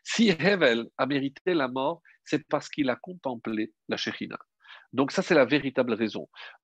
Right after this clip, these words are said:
Donc maintenant, si je dis que c'est le Gilgoul, Moshe, c'est le Gilgoul, il faudra qu'il répare. Et regardez attentivement le texte qui nous parle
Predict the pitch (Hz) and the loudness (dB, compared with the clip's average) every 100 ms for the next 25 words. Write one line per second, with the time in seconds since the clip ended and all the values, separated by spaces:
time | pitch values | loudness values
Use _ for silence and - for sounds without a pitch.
0 | - 127 196 175 180 214 220 190 160 160 | -2 0 2 0 0 0 -2 -2 0 0
1 | 208 202 151 156 143 131 147 143 202 170 | 0 -2 -2 0 0 0 -2 -2 0 0
2 | 98 95 113 120 160 - 120 113 117 127 | 0 -4 -4 -2 -2 -2 -4 -4 -8 -8
3 | 190 - 139 - 151 180 - 180 160 165 | -8 -8 -10 -8 -4 -4 -4 -4 -2 -2
4 | 180 147 107 - - - - - 147 135 | -2 -4 -6 -12 -18 -20 -10 2 2 4
5 | 165 214 226 185 170 180 - 151 165 151 | 2 2 2 -2 0 0 2 -2 -2 -4
6 | 160 151 165 165 113 - 160 - 180 175 | -6 -4 -2 -2 -2 -2 -4 -4 -6 -4
7 | 135 135 - 156 156 165 196 | -6 -4 -4 2 2 2 -2